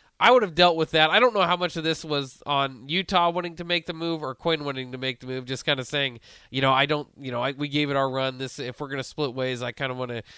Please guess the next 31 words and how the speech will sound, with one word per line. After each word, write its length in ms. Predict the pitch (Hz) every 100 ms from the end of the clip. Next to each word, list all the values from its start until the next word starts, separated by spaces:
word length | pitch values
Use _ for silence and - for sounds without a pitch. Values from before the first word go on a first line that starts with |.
| - _
go 140 | 156
my 160 | 151 143
own 140 | 143
separate 340 | 131 165 143 135
way 220 | 135 135
as 160 | 123 113
well." 440 | 143 156 131 113 - - -
Um, 420 | 131 131 131 123 _
but 280 | 151 151 139
I 140 | 165 196
think, 240 | - 190 _ -
to 100 | 180
me, 340 | 151 196 180
that 180 | 147 180
would 120 | 165
be 140 | 147
the, 140 | 143 131 _ -
the 240 | 143 135
first 340 | - 233 226 -
guy 260 | 127 110
that 140 | 110 143
I 80 | 143
would 80 | 143
have 100 | 120
kept, 260 | 170 147 -
honestly, 560 | 156 214 175 - 113
between 320 | 120 127 165 139
the 80 | 127
three 260 | 156 175
of 100 | 139
'em. 180 | 113 107